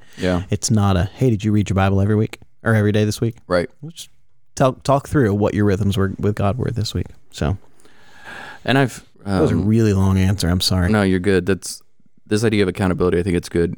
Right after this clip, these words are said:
Speaker 1: You know, you talk about vulnerability and being honest. And so, you know, you have to be willing to, it, it's just not, not always easy to share, share honest stuff. We like to talk about surface stuff.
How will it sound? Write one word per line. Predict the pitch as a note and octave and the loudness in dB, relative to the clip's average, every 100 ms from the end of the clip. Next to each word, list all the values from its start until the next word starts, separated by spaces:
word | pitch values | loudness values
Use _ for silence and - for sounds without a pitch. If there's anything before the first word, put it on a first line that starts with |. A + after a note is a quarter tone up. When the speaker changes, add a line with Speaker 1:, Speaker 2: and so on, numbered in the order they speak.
| - | -6
Speaker 1:
You | F#2 | -2
know, | F2+ | 0
you | F2 | 0
talk | F#2+ | 0
about | F2+ F2+ - | -2 -2 -2
vulnerability | G2 F#2 F2 F2+ E2+ F2 F2+ | -2 0 0 0 2 0 0
and | E2+ E2 - - - | -2 -2 -6 -20 -8
being | F#2 F2 - | -2 -2 0
honest. | - G#2+ B2 - - - | 0 0 0 -6 -14 -8
And | F2 | -6
so, | - F#2 F2+ E2+ - - | -2 0 0 -2 -8 -8
you | G2 | 0
know, | F2+ | 0
you | |
have | F2 | 0
to | F#2 | 0
be | E2+ | -2
willing | E2+ F2+ F2 E2+ | 0 2 2 0
to, | E2 - F2 E2+ E2+ E2+ - - - - | -2 -2 0 0 0 -4 -8 -20 -16 -6
it, | F#2 | -4
it's | - F#2 | -2 -2
just | F2+ F#2 | -2 -2
not, | F2+ - - | -2 -4 -2
not | E2+ E2+ | -2 0
always | F2 - | -2 -2
easy | F2 E2 E2+ | -2 -2 -2
to | E2 | -2
share, | - E2 E2 - - - - | -2 -2 -2 -4 -12 -20 -20
share | - - C#2+ | -8 -4 -2
honest | D#2+ - | -2 -4
stuff. | - - - | -4 -4 -4
We | - | -4
like | - - | -6 -6
to | |
talk | - | -6
about | - - | -6 -6
surface | - - - | -6 -6 -6
stuff. | - - - | -6 -8 -10